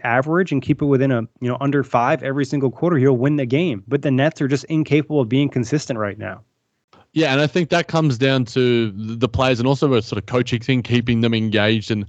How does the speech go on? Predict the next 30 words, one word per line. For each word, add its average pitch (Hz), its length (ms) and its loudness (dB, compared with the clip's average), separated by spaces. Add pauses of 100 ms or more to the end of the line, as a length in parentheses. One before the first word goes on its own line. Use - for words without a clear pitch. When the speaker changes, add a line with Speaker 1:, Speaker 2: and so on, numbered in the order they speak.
(340)
Speaker 2:
you 127 80 -2
know, 113 60 4
sort 113 200 0
of 107 160 0 (300)
simplifying 135 680 2
the 117 60 0
sort 127 140 0
of 113 60 -2
focus. 127 340 -2
Okay, 127 300 0 (260)
this 156 260 -2
year 151 140 2
we 123 140 0
get 143 180 0
stops, - 380 -2
three 143 240 2
stops, - 380 -2
the, 135 120 2
the, 139 220 -2
like, 151 180 2
those 160 160 0
sort 175 120 2
of 131 80 2
little 127 240 2
things. 160 340 0
I 139 100 2
think 147 260 0 (380)
Royce 147 260 0
O'Neal 139 300 2
can 131 720 0